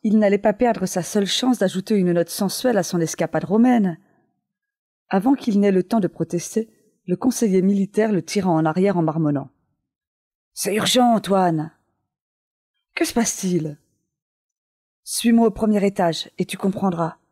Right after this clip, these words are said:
Marcas s'excusa auprès de la réalisatrice en lui assurant qu'il n'en avait pas pour longtemps. La fête battait son plein,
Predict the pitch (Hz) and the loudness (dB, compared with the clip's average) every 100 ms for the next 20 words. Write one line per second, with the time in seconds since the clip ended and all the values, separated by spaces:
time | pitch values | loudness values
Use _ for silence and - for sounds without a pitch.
0 | _ _ _ _ _ _ _ _ 214 202 | _ _ _ _ _ _ _ _ -4 -4
1 | - 294 - 247 - - 220 240 233 196 | -2 -2 0 -4 -4 -6 -2 2 2 0
2 | 214 190 160 160 180 165 170 170 - 247 | -2 0 0 0 0 0 -2 -4 -4 -6
3 | - - - _ - 196 196 220 - 269 | -6 -14 -20 _ -2 0 2 0 -2 -2
4 | 311 - 196 190 180 170 170 208 175 156 | -2 0 0 2 2 0 -2 -4 -4 -4
5 | 151 - - _ _ _ _ _ _ _ | -6 -10 -20 _ _ _ _ _ _ _
6 | _ _ _ _ 185 170 - 247 180 170 | _ _ _ _ -4 -4 -2 -2 0 -2
7 | 180 - 160 165 190 | -4 -4 -4 -2 -2